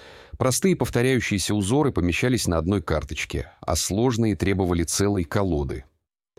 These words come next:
По расположению отверстий станок выбирал нити нужного цвета, а при последовательном соединении карточек создавался повторяющийся узор. Одним из центров производства был французский город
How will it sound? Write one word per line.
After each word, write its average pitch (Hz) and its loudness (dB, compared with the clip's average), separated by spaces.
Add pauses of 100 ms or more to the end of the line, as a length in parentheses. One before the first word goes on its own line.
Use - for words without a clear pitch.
(320)
По 107 0
расположению 107 0
отверстий 101 -2
станок 95 -2
выбирал 90 2
нити 92 0
нужного 82 0
цвета, 104 -2 (240)
а 87 -2
при 92 0
последовательном 82 0
соединении 82 0
карточек 120 -4
создавался 87 -2
повторяющийся 80 -2
узор. 76 -4 (880)
Одним 139 2
из - 2
центров 104 0
производства 98 0
был 82 0
французский 98 -2
город 98 -2